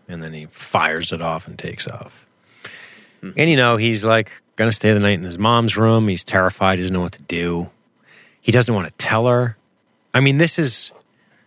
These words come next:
Speaker 1: this is eighties to a T. Not
Speaker 2: Oh.
Speaker 1: telling your parents what's going on. And, and you gotta think, how are they gonna make them do this? How is that gonna work? And it's because his brother is afflicted, and they have to keep it from Mom. Because normally you think he would just tell Mom, like, "This is crazy, this is what's going on."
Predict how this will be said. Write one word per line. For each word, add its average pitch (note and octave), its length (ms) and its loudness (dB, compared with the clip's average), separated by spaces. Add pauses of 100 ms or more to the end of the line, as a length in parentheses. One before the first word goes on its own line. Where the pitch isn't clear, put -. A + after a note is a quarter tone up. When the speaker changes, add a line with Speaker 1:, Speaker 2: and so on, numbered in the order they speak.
(340)
Speaker 1:
this D#3 180 4
is G#2+ 120 -2
eighties G2 340 -2
to E2+ 160 -4
a C#2+ 40 -10
T. - 420 -10 (720)
Not B2+ 380 2
Speaker 2:
Oh. - 40 -18
Speaker 1:
telling A#2+ 360 0
your F#2+ 140 -2
parents F#2+ 400 -2
what's - 140 -8
going E2+ 320 -4
on. E2 280 -8
And, F2 180 -6 (540)
and A2 240 2
you A2 140 -2
gotta C#3+ 180 2
think, A2 220 -4
how D3+ 340 0
are D3+ 80 0
they C3 100 -2
gonna A2+ 160 -4
make F#2 240 -6 (340)
them F2 260 -4
do E2+ 180 -4
this? - 220 -10
How G#2+ 180 2
is A#2 80 2
that G2+ 140 -4
gonna F2 160 -8
work? F#2 440 -6 (160)
And F2 140 -12
it's - 100 -4
because F#2+ 300 -4
his F#2+ 140 -6
brother G#2+ 460 0
is F#2 200 -6
afflicted, G#2+ 580 -4 (520)
and F2+ 320 -2
they D#2+ 100 -4
have G2 240 -4
to - 80 -14
keep - 240 -8
it G#2+ 60 -6
from A2+ 180 0
Mom. A#2+ 320 0
Because A2 220 -2
normally E3 300 2
you - 60 2
think A2+ 180 -4
he A2 80 -6
would G2 80 -4
just G2+ 140 -6
tell G2 200 -4
Mom, F#2 240 -4
like, D2+ 140 -18
"This C3+ 220 0
is A#2+ 80 -4
crazy, F#2 380 -4
this F2 220 -2
is E2 100 -12
what's E2+ 140 -10
going D2+ 280 -10
on." - 320 -16